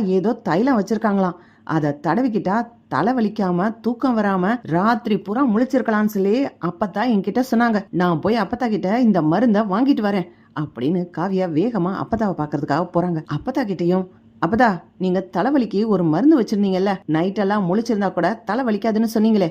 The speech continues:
அந்த மருந்தை கொடுங்க அப்பத்தா" அப்படின்னு சொல்லி காவியா கேக்குறாங்க. "ஏய், அது அந்த பீரோல்ல தான் வச்சிருக்கிறேன், போய் எடுத்துக்கோ. எனக்கு கொஞ்சம் தூக்கம் வருது, நான் படுத்து தூங்குறேன், நீ எடுத்துக்கிட்டு கதவை சாத்திட்டு கிளம்பிடு" அப்படின்னு அப்பத்தா சொல்லிட்டு படுத்து தூங்கிடுறாங்க. காவியா மருந்தை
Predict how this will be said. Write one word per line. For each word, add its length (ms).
அந்த 300
மருந்தை 440
கொடுங்க 300
அப்பத்தா" 260
அப்படின்னு 500
சொல்லி 180
காவியா 400
கேக்குறாங்க. 360
"ஏய், 280
அது 220
அந்த 240
பீரோல்ல 520
தான் 180
வச்சிருக்கிறேன், 540
போய் 160
எடுத்துக்கோ. 340
எனக்கு 320
கொஞ்சம் 380
தூக்கம் 360
வருது, 240
நான் 300
படுத்து 340
தூங்குறேன், 340
நீ 240
எடுத்துக்கிட்டு 500
கதவை 380
சாத்திட்டு 460
கிளம்பிடு" 360
அப்படின்னு 400
அப்பத்தா 360
சொல்லிட்டு 400
படுத்து 380
தூங்கிடுறாங்க. 480
காவியா 400
மருந்தை 380